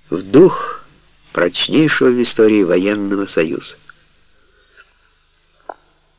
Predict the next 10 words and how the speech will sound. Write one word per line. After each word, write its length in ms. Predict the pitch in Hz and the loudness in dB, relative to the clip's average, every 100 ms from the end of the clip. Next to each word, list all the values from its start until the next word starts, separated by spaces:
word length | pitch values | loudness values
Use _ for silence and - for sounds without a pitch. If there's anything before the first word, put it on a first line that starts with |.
| _ - | _ -12
Будущий 500 | - 131 143 - 143 | -2 2 2 2 4
военный 400 | 143 143 151 147 | 4 4 4 2
союз 340 | 131 127 139 | 4 4 4
зрел 340 | 110 110 143 135 | 2 4 4 4
не 120 | 123 | 2
только 380 | 120 180 175 151 | 2 2 4 2
на 100 | 143 | 0
совместных 680 | 123 104 98 120 - 110 104 | 0 0 0 -2 0 -2 0
жестких 640 | 101 104 - - 104 - | 2 0 -2 -6 -6 -6
учениях, 840 | 101 - 110 131 139 139 - - | -6 -2 -2 0 -2 -2 -6 -10